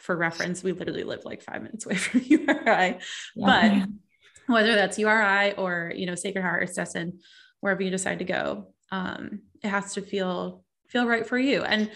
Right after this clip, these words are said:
Speaker 1: even if you were five minutes down the road, or if you are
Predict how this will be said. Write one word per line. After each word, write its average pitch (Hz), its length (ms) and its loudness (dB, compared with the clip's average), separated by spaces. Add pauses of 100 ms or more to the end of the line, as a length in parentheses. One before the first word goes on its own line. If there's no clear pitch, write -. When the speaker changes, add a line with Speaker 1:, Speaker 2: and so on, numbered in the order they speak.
(400)
Speaker 1:
even 392 300 6
if 415 120 2
you 330 140 8
were 262 400 4
five 175 300 -2
minutes 170 260 -4
down 170 160 -4
the 160 80 -4
road, 113 440 -2
or 208 260 4
if 208 180 -2
you 202 400 0
are 190 420 2